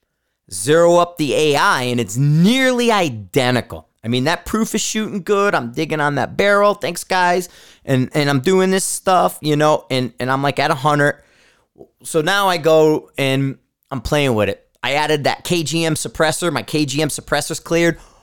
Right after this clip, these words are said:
One day short of a year for those K G Ms to clear pre-e-file. This was not an e-file, but I did those K G Ms that they did the group buy on in Sniper's Hide. My six mil and six five cleared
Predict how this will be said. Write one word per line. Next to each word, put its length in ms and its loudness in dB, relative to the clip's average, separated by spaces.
One 640 0
day 240 2
short 360 2
of 100 0
a 40 2
year 540 -2
for 140 -2
those 180 2
K 240 -2
G 220 -2
Ms 140 -2
to 80 -8
clear 300 0
pre-e-file. 1120 -2
This 200 -8
was 80 -6
not 180 -4
an 80 -8
e-file, 640 0
but 100 -2
I 80 0
did 200 -4
those 160 0
K 240 -4
G 220 -4
Ms 320 0
that 180 -2
they 100 0
did 220 0
the 40 -2
group 300 0
buy 260 2
on 140 2
in 80 -2
Sniper's 460 -4
Hide. 360 0
My 100 -2
six 380 -6
mil 220 2
and 120 0
six 240 -6
five 340 -2
cleared 440 0